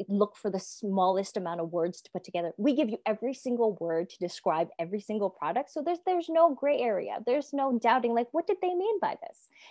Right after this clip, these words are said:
So the name of this, if you're looking for it to buy it on its own, is called the Ultimate Upside Down Vajayjay Cleansing Bottle. That's what we have gone with,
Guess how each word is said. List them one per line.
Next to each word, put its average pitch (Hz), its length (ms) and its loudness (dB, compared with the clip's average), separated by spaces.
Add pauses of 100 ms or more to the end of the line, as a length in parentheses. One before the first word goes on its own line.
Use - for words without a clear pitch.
(120)
So - 180 -2
the 247 120 4
name 339 320 4
of 247 160 2
this, 175 240 4
if 220 120 -4
you're 175 120 2
looking 294 400 0
for 180 160 6
it 180 100 -2
to - 80 -10
buy 170 200 4
it 185 80 4
on 254 120 4
its 277 160 -2
own, 160 260 0
is - 160 -8
called 160 360 2 (260)
the - 160 0
Ultimate 311 540 6
Upside - 400 4
Down 214 280 4
Vajayjay 208 680 4
Cleansing 196 420 2
Bottle. 180 480 4 (400)
That's 214 320 8
what 240 260 6
we 220 180 4
have 220 180 6
gone 202 260 4
with, 135 180 0